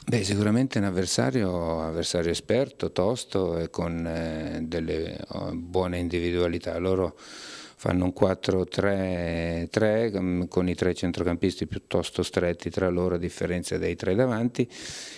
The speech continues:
e hanno delle buone individualità come Santoruvo, Aurelio Canci stesso, Carrus in mezzo al campo, Frara, insomma è, è una squadra abbastanza tosta, poi sulle fasce spingono abbastanza bene,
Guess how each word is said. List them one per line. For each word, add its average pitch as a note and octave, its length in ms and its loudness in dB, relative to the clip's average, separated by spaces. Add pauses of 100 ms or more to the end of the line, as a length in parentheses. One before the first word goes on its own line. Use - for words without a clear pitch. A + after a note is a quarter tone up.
(140)
e - 120 -2
hanno A#2 240 2
delle F#2 200 0
buone G2+ 280 2
individualità E2+ 840 0
come E2+ 180 -4
Santoruvo, E2+ 960 0
Aurelio F2 840 -2
Canci F2+ 340 -4
stesso, F2+ 600 -2
Carrus F#2 560 0
in F2+ 100 2
mezzo F2+ 220 0
al E2+ 100 -2
campo, F2+ 480 -2
Frara, F2+ 640 0
insomma F2 460 -4
è, G2 280 0
è A2+ 160 0
una A#2+ 160 4
squadra F#2+ 300 0
abbastanza F2+ 480 -2
tosta, D#2+ 380 -6
poi F2+ 260 -2
sulle F2+ 180 0
fasce E2+ 360 -2
spingono E2+ 420 -4
abbastanza F2+ 560 -2
bene, A2+ 340 2